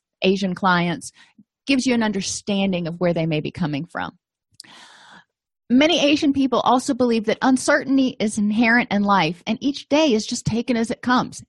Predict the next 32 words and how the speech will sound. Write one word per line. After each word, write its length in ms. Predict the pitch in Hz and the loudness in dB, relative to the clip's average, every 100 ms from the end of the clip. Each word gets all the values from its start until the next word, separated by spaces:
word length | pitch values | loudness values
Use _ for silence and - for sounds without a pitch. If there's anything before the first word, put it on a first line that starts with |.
| - | 0
It 160 | 196 - | 0 2
is 420 | 233 254 240 - - | 4 4 2 -6 -12
what 200 | 180 190 | 0 0
it 120 | 202 185 | 2 2
is. 400 | 180 80 - - - - | 2 0 -6 -16 -20 -6
They 280 | 165 208 220 | 2 4 4
are 500 | 208 208 202 196 190 - _ - | 4 6 6 4 0 -8 _ 0
excellent 580 | 247 - 220 185 170 - | 0 0 -6 -4 -4 -4
with 100 | 190 | -2
that 140 | 185 | 0
whole 160 | 214 202 | 0 -2
concept 580 | - 196 196 185 180 - | -2 -2 0 -2 -2 -4
of 140 | 165 | -2
radical 400 | 170 170 170 175 | 2 0 0 -6
acceptance. 720 | 143 - 151 - - - - - _ _ _ - - - - | -8 -2 -4 -4 -14 -20 -20 -20 _ _ _ -20 -20 -20 -4
They 160 | 262 254 | 2 4
may 220 | 254 285 | 4 2
have 240 | 311 277 | 2 0
a 60 | 254 | -2
fatalistic 680 | - 233 262 240 240 196 - | -2 -2 0 0 -2 -6 -4
attitude 540 | 196 202 202 - 175 | -2 0 -2 -4 -4
about 240 | 185 185 - | 0 -2 -2
sickness. 640 | - 180 - 131 170 - | -4 -6 -6 -12 -12 -6
Now, 140 | 190 185 | -2 0
remember, 340 | 208 214 190 | 2 0 0
fatalistic 880 | - 226 254 247 247 - - 214 - | 0 2 2 4 2 0 -4 -4 -4
sounds 580 | - 202 196 190 - - _ - | -2 0 0 -2 -8 -20 _ -8
bad, 540 | 196 143 - 76 - - - 233 - | -6 -4 -2 -4 -6 -20 -20 -20 0
but 240 | 202 180 - _ | 2 2 -4 _
in 120 | 220 | 0
reality, 520 | 214 202 214 214 220 220 | 2 4 4 4 2 2
fatalistic 640 | 226 233 226 233 - | 2 4 2 0 -2